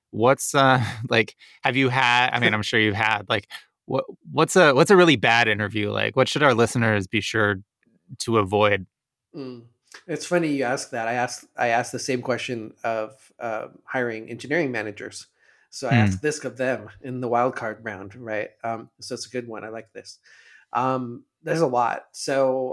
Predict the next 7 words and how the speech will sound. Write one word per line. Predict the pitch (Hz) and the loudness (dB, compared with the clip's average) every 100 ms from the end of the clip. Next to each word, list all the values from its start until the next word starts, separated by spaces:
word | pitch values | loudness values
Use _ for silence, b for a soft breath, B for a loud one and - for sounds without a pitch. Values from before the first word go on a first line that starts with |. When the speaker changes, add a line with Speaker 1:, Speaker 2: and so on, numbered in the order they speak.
| - | -8
Speaker 2:
uh, | - 156 92 - 202 202 - - - _ _ _ b b b | -8 -8 -8 -8 -8 -8 -8 -8 -10 _ _ _ b b b
I | 196 | -2
mean, | 240 | 0
the | 196 | 0
worst | 170 262 294 - | 0 0 -2 -10
is | 165 143 143 | -10 -10 -10
when | 143 143 139 135 131 127 | -4 -2 -2 -4 -6 -10